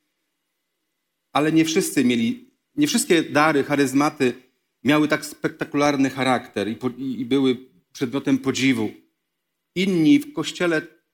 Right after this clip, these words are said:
pełnili takie zwyczajne, zwykłe posługi, jak, jak udzielanie pomocy, jakieś prace administracyjne i inne. I choć angażowali się na rzecz wspólnoty,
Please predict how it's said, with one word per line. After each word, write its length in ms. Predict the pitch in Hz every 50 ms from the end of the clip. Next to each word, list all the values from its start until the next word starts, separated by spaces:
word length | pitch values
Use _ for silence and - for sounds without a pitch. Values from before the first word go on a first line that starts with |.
| _ _
pełnili 680 | - 151 147 147 156 170 165 156 151 151 147 - - _ _ _ _ _ _
takie 240 | - - - - 139
zwyczajne, 760 | 135 131 147 - - 165 165 165 160 143 123 120 113 107 107 - _ _ _
zwykłe 440 | 117 113 120 147 160 160 156 151 147
posługi, 580 | - 135 131 - - 151 160 160 147 120 117
jak, 240 | 110 107 107 - - _ _ _ _ _ _ _ _ _ _ _ _ _ -
jak 140 | 110 -
udzielanie 460 | 123 113 117 120 117 120 120 117 117 113
pomocy, 640 | 117 - 110 107 117 123 135 131 - - 123 - - - -
jakieś 240 | - _ 127 123 -
prace 520 | - - 127 135 139 139 - - 131 -
administracyjne 1160 | 120 113 113 110 120 127 123 - - _ 123 110 - - 127 127 127 117 123 120 120 120 120 123 - _ _ _ _ _ _
i 180 | 104 110 117
inne. 420 | 117 120 123 123 120 120 120 120 120 123 - _ _ _ _ _ _ _ _ _ _ _ _ _ _ _ _ _ _ _ _ _
I 40 | 143
choć 220 | - 180 175 -
angażowali 640 | 170 170 170 180 180 165 180 180 196 220 233 233 -
się 100 | 220 208
na 120 | 202 196
rzecz 520 | 170 190 196 196 - - - - - _ _
wspólnoty, 1000 | - - - - 180 175 175 175 190 220 226 175 - 165 165 175 180 170 -